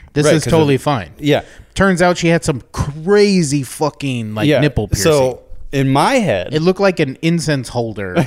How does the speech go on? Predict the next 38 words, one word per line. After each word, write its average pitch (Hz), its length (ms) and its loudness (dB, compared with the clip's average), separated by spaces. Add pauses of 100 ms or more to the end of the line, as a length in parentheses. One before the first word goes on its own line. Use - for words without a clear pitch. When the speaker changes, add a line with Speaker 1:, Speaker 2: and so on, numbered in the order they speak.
Speaker 2:
<laughs> - 100 -14
Speaker 1:
like 135 340 -2
a 123 80 -6
lotus 139 540 0
flower 131 480 -2
incense 127 460 -8
holder, 110 340 -6
like, 95 240 -12 (340)
just - 280 -8 (360)
pierced 131 400 -8
through 127 120 -4
her 101 140 -6
nipple. 101 380 -4
It's 104 200 -12 (140)
crazy. 113 580 -12 (200)
Speaker 2:
In 131 240 -2
my 170 260 0
head, 92 420 -6 (1040)
now, 127 440 -2
I 131 120 -4
don't 151 160 0
remember 131 340 -2
what 117 300 -8
year 110 220 -8
this 95 240 -12
was. 76 680 -18
This 104 120 -14
is, 104 40 -12
like, 104 160 -10
two - 140 -8
thousand 98 360 -6
two 98 320 -10
or 90 100 -12
two - 200 -16
thousand 90 320 -12
three 90 240 -12
or 82 100 -18
something. - 540 -18